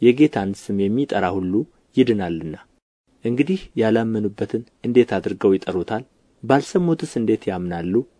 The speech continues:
ያለ ሰባኪስ እንዴት ይሰማሉ? «መልካሙን የምሥራች የሚያወሩ እግሮቻቸው እንዴት ያማሩ ናቸው» ተብሎ እንደ ተጻፈ፣ ካልተላኩ እንዴት ይሰብካሉ? ነገር ግን ሁሉ ለምሥራቹ ቃል አልታዘዙም። ኢሳይያስ «ጌታ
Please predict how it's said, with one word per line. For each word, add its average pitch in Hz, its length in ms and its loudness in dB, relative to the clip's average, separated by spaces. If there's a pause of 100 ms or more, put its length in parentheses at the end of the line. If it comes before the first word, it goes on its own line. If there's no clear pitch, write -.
(120)
ያለ 135 240 4
ሰባኪስ 113 520 -4 (260)
እንዴት 131 300 2
ይሰማሉ? 90 460 -6 (380)
«መልካሙን 98 600 -2
የምሥራች 98 560 -4
የሚያወሩ 95 520 -4
እግሮቻቸው 104 800 -4 (120)
እንዴት 110 400 0
ያማሩ 95 420 -4
ናቸው» 92 340 -6
ተብሎ 107 280 0 (440)
እንደ 117 260 0
ተጻፈ፣ 110 400 0 (640)
ካልተላኩ 135 560 0
እንዴት 101 280 -4
ይሰብካሉ? 87 540 -8 (680)
ነገር 107 320 2
ግን 123 160 2 (120)
ሁሉ 180 220 4 (100)
ለምሥራቹ 110 640 2
ቃል - 260 -4 (380)
አልታዘዙም። 104 720 -4 (340)
ኢሳይያስ 113 540 0 (400)
«ጌታ 113 280 2